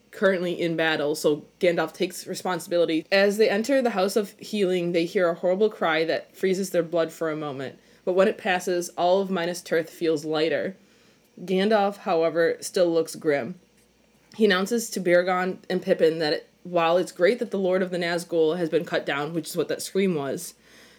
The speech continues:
their side has still paid a big price. Gandalf guessed long ago that the stewards of Gondor have held a pla-, a Palantir in secret,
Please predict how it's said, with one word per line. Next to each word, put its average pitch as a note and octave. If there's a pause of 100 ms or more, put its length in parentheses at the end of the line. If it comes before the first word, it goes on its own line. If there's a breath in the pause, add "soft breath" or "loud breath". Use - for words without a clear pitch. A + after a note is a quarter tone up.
(180 loud breath)
their F#3+
side F3+
has F3
still F3+
paid E3+ (400 soft breath)
a D#3+ (460)
big D#3+
price. - (220)
Gandalf A3
guessed F#3+
long F3+
ago F#3
that D3
the E3+
stewards G3
of F3
Gondor D#3+ (140)
have E3+
held D#3
a F3
pla-, E3 (100)
a E3+
Palantir E3
in D3
secret, D3